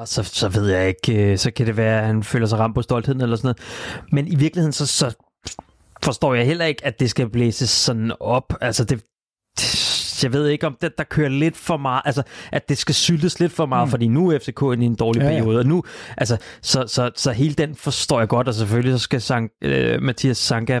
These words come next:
Speaker 1: bare gå ud og tage det der interview der, men, men måske skal han også lade være med at gøre det de næste par kampe, altså,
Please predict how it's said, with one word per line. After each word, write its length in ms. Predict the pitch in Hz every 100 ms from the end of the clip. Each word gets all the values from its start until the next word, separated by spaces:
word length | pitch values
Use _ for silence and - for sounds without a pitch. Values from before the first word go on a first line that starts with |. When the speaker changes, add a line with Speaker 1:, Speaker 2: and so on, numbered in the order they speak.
| -
Speaker 1:
bare 220 | 117 123
gå 100 | 127
ud 120 | 127
og 140 | 139 135
tage 120 | 135
det 100 | 135
der 80 | 139
interview 380 | 123 123 127
der, 240 | 170 170 127
men, 300 | 123 110 110
men 280 | 104 98 95
måske 500 | 92 - - 117 98
skal 220 | - 120
han 340 | 113 113 113 -
også 460 | - - - -
lade 100 | 131
være 120 | 123 123
med 120 | 135
at 100 | 127
gøre 160 | 135
det 160 | 131 139
de 40 |
næste 260 | 131 135 -
par 80 | -
kampe, 300 | - 143 -
altså, 160 | - 110